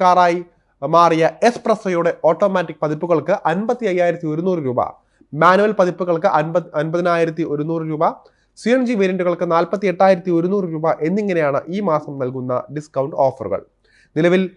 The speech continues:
സിറ്റി യൂസിന് പറ്റിയ മോഡലായാണ് പലരും ഇതിനെ പരിഗണിക്കുന്നത്. ഫൈവ് സ്പീഡ് മാനുവൽ, ആ, അല്ലെങ്കിൽ ഫൈവ് സ്പീഡ് എ എം ടി ഗിയർ ബോക്സ് ഓപ്ഷനുകളുമുള്ള,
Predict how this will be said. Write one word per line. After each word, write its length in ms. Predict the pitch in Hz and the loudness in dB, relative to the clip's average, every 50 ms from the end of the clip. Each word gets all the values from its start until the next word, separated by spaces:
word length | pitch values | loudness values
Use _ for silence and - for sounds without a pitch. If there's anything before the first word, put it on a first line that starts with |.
| _ _ _ _ - | _ _ _ _ -8
സിറ്റി 220 | - 175 160 220 | -6 -2 -2 0
യൂസിന് 360 | 226 226 226 196 - 214 196 | 0 0 -2 -4 -2 -4 0
പറ്റിയ 320 | 180 175 175 170 - 196 180 | 0 0 -2 0 -2 -2 -2
മോഡലായാണ് 680 | 165 160 160 170 190 180 180 185 180 170 160 160 170 | 0 0 0 2 2 2 4 4 4 2 2 0 -2
പലരും 340 | 160 170 160 156 151 151 139 | -2 -2 -2 -2 -4 -4 -6
ഇതിനെ 220 | 143 131 143 135 139 | -8 -6 -6 -6 -4
പരിഗണിക്കുന്നത്. 640 | - - 147 147 151 127 107 104 98 92 90 - - _ _ _ _ _ _ _ _ - | -4 -4 -2 -2 -4 -6 -6 -8 -8 -8 -10 -12 -14 _ _ _ _ _ _ _ _ 4
ഫൈവ് 180 | 170 180 185 | 4 4 4
സ്പീഡ് 320 | 185 - - 196 196 165 170 | 2 -2 -4 -4 -4 -2 0
മാനുവൽ, 460 | 175 170 170 165 160 175 220 247 - - | 0 0 2 2 2 0 -2 -2 -2 0
ആ, 200 | 143 147 147 139 | 2 2 2 2
അല്ലെങ്കിൽ 320 | - 147 156 156 156 156 | 2 0 0 0 0 0
ഫൈവ് 180 | 185 190 208 196 | 0 0 0 0
സ്പീഡ് 340 | - _ - 202 196 185 - - - | -4 _ -6 -4 -4 -4 -6 -6 -4
എ 80 | 147 165 | -2 0
എം 220 | 180 185 185 160 190 | 0 0 -2 -2 -4
ടി 80 | 180 | -4
ഗിയർ 240 | 156 143 165 185 190 | -4 -2 -2 -2 -2
ബോക്സ് 340 | 185 180 190 185 180 - - _ - | 0 0 0 0 0 -4 -4 _ 0
ഓപ്ഷനുകളുമുള്ള, 800 | 151 151 156 - - 170 165 160 160 156 151 156 147 147 143 | 0 0 0 -6 -10 -8 -6 -4 -4 -4 -4 -4 -2 0 0